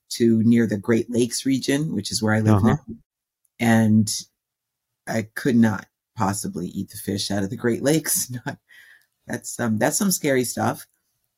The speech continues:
Speaker 1: And then
Speaker 2: Because of the pollution in the Great Lakes?
Speaker 1: Yeah, you know, so part of my upbringing, I spent a large amount of time in the U S Virgin Islands in the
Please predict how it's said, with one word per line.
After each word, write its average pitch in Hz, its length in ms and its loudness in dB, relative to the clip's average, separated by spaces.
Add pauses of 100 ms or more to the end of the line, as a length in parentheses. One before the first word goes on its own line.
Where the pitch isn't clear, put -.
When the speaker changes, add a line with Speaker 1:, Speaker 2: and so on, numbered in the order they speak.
(140)
Speaker 1:
And 139 180 0
then 131 520 2 (600)
Speaker 2:
Because 147 360 2
of 143 140 -4
the 147 80 2
pollution 165 560 0
in 151 100 -2
the 147 60 -2
Great 143 280 2
Lakes? 160 400 -2 (440)
Speaker 1:
Yeah, 226 600 0
you 170 200 0
know, 190 260 4
so 180 520 2 (500)
part 196 240 0
of 196 40 0
my 165 320 0 (140)
upbringing, 139 640 -2 (320)
I 131 120 2
spent 135 420 0
a 127 80 0
large 120 360 2
amount 117 260 2
of 113 80 -2
time 117 380 2
in 113 100 4
the 113 100 6
U 113 140 6
S 110 140 2
Virgin 110 300 2
Islands 101 420 -2
in 104 60 0
the 107 100 -4